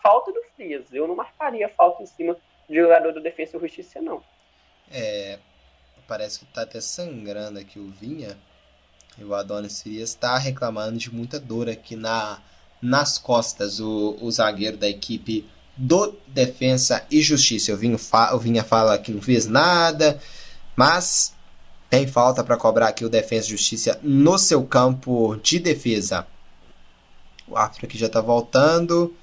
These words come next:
Speaker 2: Vai conversar com alguém aqui. Ele vai no var aqui, hein, Luiz? Será que pode ser um possível lance pra expulsão que tá checando o var? Vamos aguardar aqui.
Speaker 1: Exatamente. Vai checar o lance de possível expulsão, né? Eu, particularmente,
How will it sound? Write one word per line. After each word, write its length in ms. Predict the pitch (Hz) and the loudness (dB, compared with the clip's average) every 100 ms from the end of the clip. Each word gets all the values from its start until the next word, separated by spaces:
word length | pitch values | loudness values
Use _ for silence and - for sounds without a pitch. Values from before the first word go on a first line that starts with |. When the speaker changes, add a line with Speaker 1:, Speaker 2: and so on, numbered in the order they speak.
| - - - - - - | -20 -20 -20 -20 -20 -12
Speaker 2:
Vai 100 | 123 | -8
conversar 440 | 117 110 107 104 | 0 2 2 0
com 100 | - | 2
alguém 360 | 101 98 101 98 | 2 2 -2 -2
aqui. 460 | 98 202 147 - - - _ - - - | -6 -2 0 -2 -12 -20 _ -20 -20 -12
Ele 120 | - | -2
vai 160 | 123 147 | 2 2
no 120 | 240 | 2
var 320 | 185 208 269 | 4 4 4
aqui, 260 | 339 - 226 | 2 -2 -2
hein, 100 | 285 | 2
Luiz? 280 | 226 127 113 | 2 2 2
Será 240 | 127 139 | 2 2
que 140 | - | 0
pode 260 | - 143 131 | 0 2 2
ser 80 | 143 | 0
um 120 | 131 | -4
possível 360 | 131 - 135 127 | -4 -4 0 2
lance 280 | 123 120 | 0 -2
pra 140 | 117 135 | 0 0
expulsão 600 | 127 120 - - 196 220 | 0 -6 -6 2 2 2
que 80 | - | -6
tá 80 | |
checando 560 | - 113 - 113 107 92 - _ _ | -6 -6 -6 -6 -6 -12 -16 _ _
o 100 | 117 | -10
var? 520 | 101 135 202 208 - - _ _ - | -2 2 2 0 -8 -20 _ _ -8
Vamos 200 | 113 147 | -6 -4
aguardar 440 | 180 175 127 143 | -2 -2 0 -2
aqui. 320 | 143 123 - - | -2 -2 -6 -4
Speaker 1:
Exatamente. 560 | - - 143 135 117 _ _ - - _ _ _ | -6 -6 -12 -10 -12 _ _ -16 -16 _ _ _
Vai 180 | 123 113 | 2 4
checar 460 | - 139 123 135 135 | 2 -6 -2 4 4
o 140 | 135 | 4
lance 200 | 135 - | -4 -10
de 200 | - - | -20 -10
possível 400 | 151 - 139 143 | -8 -6 -6 -4
expulsão, 680 | 147 - 220 - 160 123 120 | -6 -8 -12 0 2 2 0
né? 280 | 110 107 - | -4 -8 -8
Eu, 180 | 117 143 | -4 -2
particularmente, 1120 | - 180 - - 202 202 185 190 - - | 4 4 2 -8 -4 -4 -2 -6 -8 -18